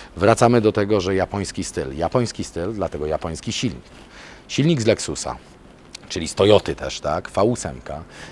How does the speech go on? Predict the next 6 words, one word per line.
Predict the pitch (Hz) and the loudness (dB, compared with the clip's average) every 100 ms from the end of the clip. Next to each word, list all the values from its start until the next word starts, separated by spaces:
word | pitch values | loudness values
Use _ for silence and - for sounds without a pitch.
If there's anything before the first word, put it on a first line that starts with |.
| - | -6
jeden | 87 113 131 131 | 0 2 2 0
U | 120 | -2
Z, | 98 78 - - | -2 -2 -4 -8
silnik | 147 143 104 | -4 -2 0
bardzo | 107 104 | -2 -2
niedoceniany. | 98 87 80 90 80 65 | -4 -4 -6 -8 -8 -10